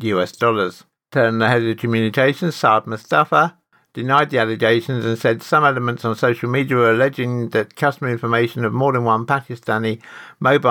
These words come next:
operator has been compromised and is available on the web. "Based on our initial internal investigation, we can confirm that no customer data breach has transpired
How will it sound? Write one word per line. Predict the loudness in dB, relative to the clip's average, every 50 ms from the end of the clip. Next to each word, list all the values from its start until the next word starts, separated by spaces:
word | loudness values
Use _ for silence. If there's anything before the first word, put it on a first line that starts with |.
| 4 4 4
operator | 2 2 2 0 0 0 0 -4 -8
has | -8 -4
been | -4 -6 -2
compromised | 0 0 -2 0 -2 -2 0 2 2 2 2 0 -2
and | -6 -6
is | -2 0
available | 2 4 4 4 4 2 2 2 2
on | 2 2
the | 0 2
web. | 2 2 2 2 -2 -6 _ _ _ _ _ _ -2
"Based | 0 0 0 0 0
on | -2 0 2
our | 2 2
initial | 2 2 0 -2 0 0 0
internal | 0 0 0 0 0 0 2 0
investigation, | 0 2 0 0 0 -4 -2 0 0 0 0 -2 -6 -6 -4
we | -4 -4
can | -4 -4 -6 -6
confirm | -6 -4 -2 0 0 0 -2
that | -4 -2
no | 0 0 0
customer | 2 0 -2 -2 -2 -8 -2
data | 0 0 0 -2
breach | 0 0 -2 -2 0 -6
has | -10 -10
transpired | -4 -2 -2 -2 -2 -2 -2 0 2 2 0 -2